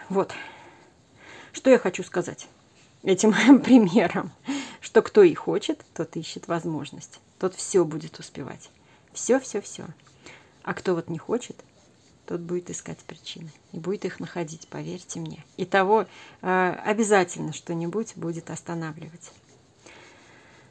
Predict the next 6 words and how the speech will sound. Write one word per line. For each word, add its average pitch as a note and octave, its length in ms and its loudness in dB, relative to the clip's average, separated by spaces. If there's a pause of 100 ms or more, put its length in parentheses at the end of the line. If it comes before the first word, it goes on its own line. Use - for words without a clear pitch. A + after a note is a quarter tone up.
(2750)
А, F#3 580 -4
и - 100 -6
ещё G#3+ 460 0
за E3+ 140 -6
свою F3+ 360 -2
жизнь, C#4 360 -4